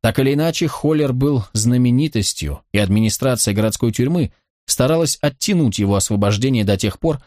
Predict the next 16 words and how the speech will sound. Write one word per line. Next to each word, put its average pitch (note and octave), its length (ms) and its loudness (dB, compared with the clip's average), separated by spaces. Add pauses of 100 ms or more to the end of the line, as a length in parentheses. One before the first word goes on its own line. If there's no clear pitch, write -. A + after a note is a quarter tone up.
(220)
пока - 220 0
средства C3+ 480 -2
массовой A2 440 0
информации C3 760 0
не A#2 140 2
будут B2+ 300 0
оповещены A#2 800 0
о A2+ 80 0
его G2+ 200 2
аресте, C3 500 0 (320)
его A#2 180 2
физиономия A#2 500 2
не A2 120 2
появится G#2 500 0
в G2 80 2
интернете, G2+ 580 0